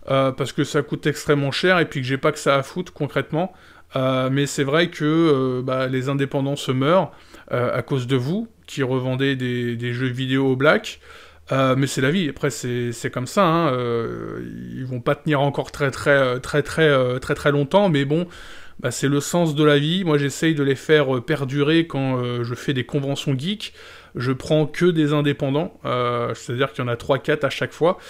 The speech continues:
euh, et c'est des magasins déclarés, et c'est des magasins physiques pour la plupart. Il y a, euh, Older Games, pour ceux qui connaissent, qui est pas physique, mais qui est sur Internet, ou même, euh, Marco, s'il passe par là, qui est, euh, pareil, une boutique, euh, euh, sur eBay,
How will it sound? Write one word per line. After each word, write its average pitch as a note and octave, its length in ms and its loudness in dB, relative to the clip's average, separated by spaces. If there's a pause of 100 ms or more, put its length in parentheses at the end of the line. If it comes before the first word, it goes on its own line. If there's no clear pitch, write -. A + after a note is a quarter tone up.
(360)
euh, B2+ 140 0
et B2 40 0
c'est C3 140 -2
des B2+ 160 2
magasins B2+ 480 0
déclarés, C3+ 680 2
et B2 60 -2
c'est B2+ 120 -8
des B2 100 -4
magasins A#2 380 -4
physiques D3+ 540 -4
pour C3 260 -2
la B2 100 -2
plupart. D3 520 2 (280)
Il C3+ 60 -10
y A#2 60 -4
a, A#2+ 160 0
euh, A2+ 300 -4 (360)
Older C3+ 340 2
Games, C3+ 280 0 (120)
pour A#2 140 -14
ceux C3 120 -6
qui - 140 -20
connaissent, C3+ 380 -2
qui - 120 -8
est - 20 -8
pas B2 160 -4
physique, C#3 500 -6
mais B2+ 140 -4
qui C3 140 -6
est B2 40 -2
sur B2+ 240 -4
Internet, B2+ 560 -4 (320)
ou C3+ 100 -8
même, C3 280 0
euh, A#2 100 -2
Marco, D3 540 -2
s'il B2+ 180 -10
passe B2 200 -8
par A#2+ 180 -4
là, D#3 260 -2 (920)
qui C3 160 -2
est, B2+ 40 -2
euh, A#2 60 -6
pareil, B2 340 -2
une A#2 120 -4
boutique, B2+ 420 -8
euh, A#2+ 300 -2 (500)
euh, A#2 140 0
sur C#3 260 -4 (140)
eBay, E3+ 340 0